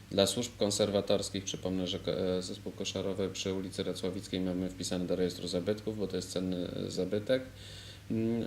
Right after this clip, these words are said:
dla historyków może sztuki, historyków architektury, bo jednak, e, mowa tutaj również o urbanistyce całych założeń, bo to, to koszary są koszarami, ale jednak je planowano czy projektowano z jakimś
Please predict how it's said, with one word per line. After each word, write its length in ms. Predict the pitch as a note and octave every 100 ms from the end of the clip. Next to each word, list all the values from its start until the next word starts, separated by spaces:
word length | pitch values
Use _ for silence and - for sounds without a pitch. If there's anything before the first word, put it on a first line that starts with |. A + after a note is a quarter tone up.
| -
dla 200 | - A2
historyków 560 | A#2+ A#2+ - A2 A2 G#2+
może 220 | G#2+ G#2
sztuki, 420 | G2+ B2 A#2+ A2
historyków 520 | G2+ - G2+ G2 G#2 G2
architektury, 680 | G2 G#2 G2 - - G2+ F#2
bo 100 | F#2+
jednak, 340 | F#2 F#2 F#2
e, 180 | E2+ F#2
mowa 240 | F#2+ F#2
tutaj 320 | - F2 F#2
również 340 | F#2 F#2 F#2 E2+
o 160 | F2+
urbanistyce 680 | F2 F#2 F2+ F2+ F2 G#2+ G#2
całych 320 | G2+ G#2+ G2+ F#2+
założeń, 560 | G2 F#2+ F#2+ F#2+ F#2 F2+
bo 60 |
to, 140 | F2+ F2+
to 540 | F#2 - - - -
koszary 320 | G#2 G#2 G2+
są 160 | G2 F#2
koszarami, 600 | G2 - A2 A#2+ A2+ G2
ale 260 | F2+ F#2
jednak 260 | F2+ F#2 F2+
je 60 | F2+
planowano 560 | F#2+ F2+ F2+ F2+ F#2 F2+
czy 100 | -
projektowano 680 | F2+ F2 - F2+ F2+ F2+
z 60 | F2+
jakimś 420 | F2 - F#2 -